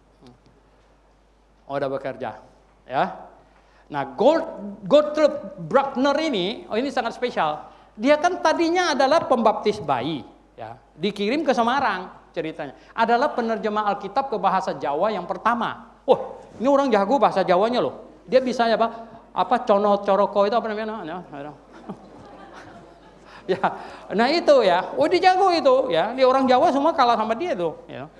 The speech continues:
Dia, dia bisa terjemahkan Alkitab ke bahasa Jawa loh, nggak main-main itu. Ya, itu pertama kali dia bikin ya. Nah, Bruckner ini Bruckner ini, waktu itu, zaman itu mereka jadi misioneri itu, tahu nggak apa?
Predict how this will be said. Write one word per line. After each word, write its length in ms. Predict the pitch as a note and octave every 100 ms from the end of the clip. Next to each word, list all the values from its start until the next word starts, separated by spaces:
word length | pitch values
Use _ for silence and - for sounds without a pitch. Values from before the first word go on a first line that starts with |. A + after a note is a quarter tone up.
| - - -
Dia, 400 | G#3+ D4+ A#3 A3
dia 80 | D#4
bisa 240 | D#4+ C4
terjemahkan 480 | C4 A3 B3 B3 B3
Alkitab 560 | A#3 A#3+ B3 B3 D#4+
ke 60 | C4
bahasa 320 | G3+ G3+ G#3
Jawa 320 | F3 G#3 D#4 E4+
loh, 160 | F3+ C3+
nggak 80 | C3
main-main 360 | D3+ E3 A3 D#3 B2
itu. 120 | A#2 - _ _ _ _ _ -
Ya, 240 | B2+ C3 - _
itu 160 | - G#3+
pertama 480 | - B3 B3 C#4 C#4
kali 240 | G#3 F#3+
dia 80 | E3
bikin 640 | D3+ - E3+ C3+ D3 G#3
ya. 240 | A#2+ C#3+ F#3+ - - _ _ _ _ -
Nah, 320 | C4 C4 A#3 A#3 - G3+
Bruckner 480 | G#3+ A#3+ C4 C4+ C#4+ D4 F4
ini 560 | C4+ F#3 G3 B3+ C#4 - - - - - -
Bruckner 480 | G3 F#3+ A3+ A#3 A#3+
ini, 640 | B3+ D4+ G3 E3+ - - -
waktu 320 | F#3 F3 F3+
itu, 320 | F3 G#3+ G3
zaman 320 | D3+ D#3 D#3 D#3+
itu 80 | F3+ F3
mereka 240 | D3 E3+
jadi 240 | E3 D3
misioneri 560 | C#3+ C#3 D3+ C#3 C#3 D3
itu, 80 | D3
tahu 160 | D3
nggak 160 | C3+ A#2+
apa? 100 | B2